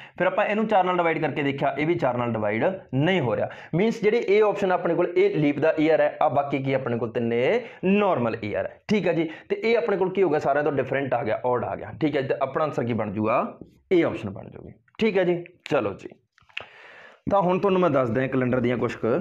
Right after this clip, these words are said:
ਇੰਟਰਸਟਿੰਗ ਗੱਲਾਂ, ਠੀਕ ਹੈ ਜੀ। ਚਲੋ ਜੀ, ਹੁਣ ਆਪਾਂ ਸਾਰਿਆਂ ਨੂੰ ਪਤਾ ਹੈ ਕਿ ਜੋ ਆਪਣੇ ਕੋਲ ਲੀਪ ਦਾ ਸਾਲ ਹੁੰਦਾ ਹੈ, ਉਹ ਚਾਰ ਸਾਲ ਬਾਅਦ ਰਿਪੀਟ ਹੁੰਦਾ ਹੈ, ਠੀਕ ਹੈ ਜੀ।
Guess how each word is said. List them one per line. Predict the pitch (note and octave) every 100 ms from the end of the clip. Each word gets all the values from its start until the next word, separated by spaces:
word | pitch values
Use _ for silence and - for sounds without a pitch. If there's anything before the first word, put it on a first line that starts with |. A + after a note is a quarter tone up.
| -
ਇੰਟਰਸਟਿੰਗ | C#3+ C#3 C#3 - B2 D3 F3 C#3+ C#3+
ਗੱਲਾਂ, | G#2+ - - _ _ _
ਠੀਕ | G3+ F3
ਹੈ | E3
ਜੀ। | D#3 D3+ -
ਚਲੋ | A#2 F#2
ਜੀ, | - - - - _ - - - - - - -
ਹੁਣ | F3+
ਆਪਾਂ | G3
ਸਾਰਿਆਂ | A3 F#3 F#3+
ਨੂੰ | G#3+
ਪਤਾ | F#3+ D#3
ਹੈ | B2 B2 D3 - _ -
ਕਿ | F3+
ਜੋ | F#3+
ਆਪਣੇ | F3 F3+ E3+
ਕੋਲ | F#3
ਲੀਪ | E3 D3 C3+
ਦਾ | D#3
ਸਾਲ | D#3+ D3
ਹੁੰਦਾ | C#3 A2 G#2
ਹੈ, | A2 - _ -
ਉਹ | F3
ਚਾਰ | F3+ E3 D#3+
ਸਾਲ | F3 E3
ਬਾਅਦ | D#3 D3
ਰਿਪੀਟ | C3+ B2+ A#2
ਹੁੰਦਾ | G2+ F#2
ਹੈ, | F#2 - _
ਠੀਕ | F3+ D#3+
ਹੈ | D3
ਜੀ। | D3